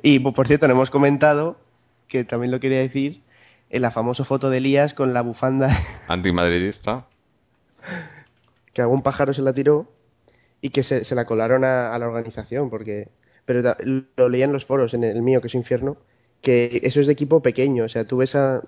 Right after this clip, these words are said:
Speaker 1: presentan a un tío con el Betis y lo típico, la Sevi-, la bufanda anti, contra el Sevilla y tal, pero en un equipo grande, que a mucha gente le ha hecho gracia y le ha ganado el corazón ya a Elías por eso, pero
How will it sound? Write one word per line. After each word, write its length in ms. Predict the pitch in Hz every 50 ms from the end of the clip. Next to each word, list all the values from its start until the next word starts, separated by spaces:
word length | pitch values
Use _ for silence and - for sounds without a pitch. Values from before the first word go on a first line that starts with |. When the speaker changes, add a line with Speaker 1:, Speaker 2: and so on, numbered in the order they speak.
| - -
Speaker 1:
presentan 340 | - 127 120 131 123 143 143
a 40 | 143
un 80 | 139
tío 120 | 139 147 135
con 140 | 143 143 139
el 80 | 135 135
Betis 500 | 147 151 - 147 143 180 - - - _ _ _ _ _ _ -
y 160 | - 117 113 -
lo 100 | 120 117
típico, 300 | 120 135 127 131 120 120
la 180 | 113 110 107 110
Sevi-, 400 | 117 - - 120 127 131 127 92
la 160 | 123 127 120
bufanda 460 | 120 123 120 - - - 131 131 143
anti, 720 | 143 139 - 131 131 127 120 120 120 113 113 110 110 107 113 - - -
contra 220 | - 127 123 120
el 40 | 117
Sevilla 340 | - - 104 127 135 123 113
y 60 | 107
tal, 200 | - 120 113 113 - _ _ _ _ _ _ _ _ _
pero 180 | - 127 120 120
en 80 | 117 117
un 100 | 123 127
equipo 280 | 127 123 131 127 139 131
grande, 460 | 131 135 135 135 135 135 143 143 - _ _ _ _ _ _ _
que 80 | - 131
a 40 | 123
mucha 320 | 123 117 - - 120 139
gente 200 | 131 143 135 139
le 60 | 139
ha 20 | 135
hecho 140 | 127 - 113
gracia 300 | 117 120 127 - - 113
y 140 | 110 110 110
le 80 | 113 117
ha 40 |
ganado 160 | 117 120 120 120
el 60 | 123
corazón 340 | - 123 113 117 - 120 117
ya 60 | 113
a 20 | 110
Elías 240 | 113 123 127 113 107
por 160 | - - 117
eso, 200 | 131 127 120 104
pero 260 | 104 104 101 101 104